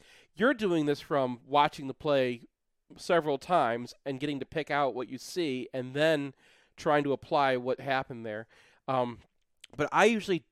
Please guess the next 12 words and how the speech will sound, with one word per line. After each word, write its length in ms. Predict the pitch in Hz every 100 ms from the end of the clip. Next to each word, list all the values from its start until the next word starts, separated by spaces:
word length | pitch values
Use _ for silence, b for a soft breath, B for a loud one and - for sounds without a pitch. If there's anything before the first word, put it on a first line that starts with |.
| _ _ -
don't 240 | 165 170 -
see 200 | - 170
you 160 | 143
being 220 | 135 143 135
able 180 | 131
to 100 | 117 107 -
do 220 | 180 190
that, 220 | 120 104
or 100 | 170
at 80 | 165
least 260 | 170 180 - b b b -
m-, 180 | 147